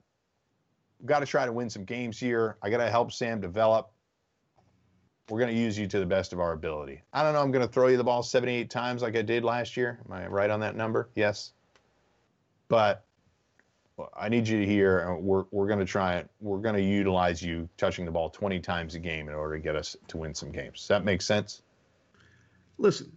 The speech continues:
Speaker 2: we all know that Bell should crush this number. It's only eighty-one yards a game. For a guy who can catch the ball and receive the ball, he should crush this number.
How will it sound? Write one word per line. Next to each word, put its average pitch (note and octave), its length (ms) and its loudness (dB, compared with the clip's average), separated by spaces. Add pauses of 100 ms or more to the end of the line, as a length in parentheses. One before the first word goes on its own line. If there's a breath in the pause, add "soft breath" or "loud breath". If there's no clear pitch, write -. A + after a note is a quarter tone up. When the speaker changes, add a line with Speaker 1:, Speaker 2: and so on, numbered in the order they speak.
Speaker 2:
we G#3 220 6
all B3 180 8
know F3+ 220 6
that C3 220 -2
Bell E3 240 2
should C3 160 -8
crush D#3 340 -8
this B2+ 220 -8
number. C3+ 220 -2
It's B2+ 160 -4
only E3+ 300 4
eighty-one C#3 440 2
yards G#2+ 260 -4
a - 40 -4
game. - 260 -8 (640)
For D3+ 200 2
a D3 60 4
guy F3+ 180 6
who D#3+ 60 2
can C3 120 -6
catch D#3+ 340 -4
the - 80 -10
ball D3+ 260 -4
and D3+ 140 -4
receive C#3+ 380 -4
the C#3+ 60 -2
ball, C#3+ 200 0
he D#3+ 180 6
should D#3 220 0
crush - 560 -2
this C3+ 240 -10
number. A#2+ 320 -12